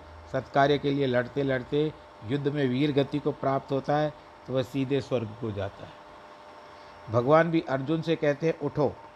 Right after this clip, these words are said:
इस धर्म युद्ध में वीरता दिखाओ। यदि इस युद्ध में तुम मर गए तो तुम्हें स्वर्ग मिलेगा और विजयी हुए तो पृथ्वी का राज्य मिलेगा।" स्वधर्म में मृत्यु आ जाए तो कल्याणकारक है,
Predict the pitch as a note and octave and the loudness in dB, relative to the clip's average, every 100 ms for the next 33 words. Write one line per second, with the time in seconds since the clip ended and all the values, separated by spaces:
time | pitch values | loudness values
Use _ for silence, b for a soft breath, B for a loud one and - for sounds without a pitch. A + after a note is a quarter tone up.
0 | - - - - - - - - - - | -20 -20 -20 -20 -20 -20 -20 -20 -20 -20
1 | - - E3 E3 C#3 C#3 D#3+ E3 D#3+ D3+ | -20 0 2 4 8 10 8 6 4 4
2 | D3+ D#3+ C3 C#3 C#3 - D3+ B2+ B2 C#3 | 2 2 2 0 0 0 0 0 0 0
3 | G#2+ - - - - - - - - - | 0 -6 -18 -20 -20 -20 -20 -20 -20 -20
4 | - - - - - B2+ C#3 D#3 E3+ D#3 | -20 -20 -20 -18 -4 0 4 4 4 0
5 | - C#3 D3+ D3 D#3+ D#3 D3 B2 B2 B2+ | 0 0 2 0 0 0 0 2 4 4
6 | C3+ D3+ F3+ B B B - C#3+ D#3+ D3+ | 4 2 0 B B B -2 0 2 2
7 | D3+ - C#3 D3 D3 C#3 C3+ C3+ C3 B2+ | 0 2 2 4 2 2 2 2 2 2
8 | A2 A#2 C3+ D3 C3 C#3+ C3+ A#2 A2 B2 | 0 2 2 2 2 2 0 -4 -4 -4
9 | B2 C#3 C3 C3 C3 C3+ C3+ B2+ B2 - | 0 2 2 2 0 -2 -2 -4 -8 -12
10 | - - - - - - - - - - | -20 -20 -20 -20 -20 -20 -20 -20 -20 -20
11 | - - - - - - - C#3+ C3 D#3+ | -20 -20 -20 -20 -20 -18 4 6 10 10
12 | F3+ F#3 E3 E3 E3 D#3 - F#3+ F3+ D#3 | 10 4 2 2 4 2 2 4 6 6
13 | C#3+ D3+ D#3+ D#3+ D3 C#3 D3 D3 B2+ A#2 | 4 0 0 -2 0 0 0 -2 -2 -2
14 | A2 - G#2 | -2 -6 -12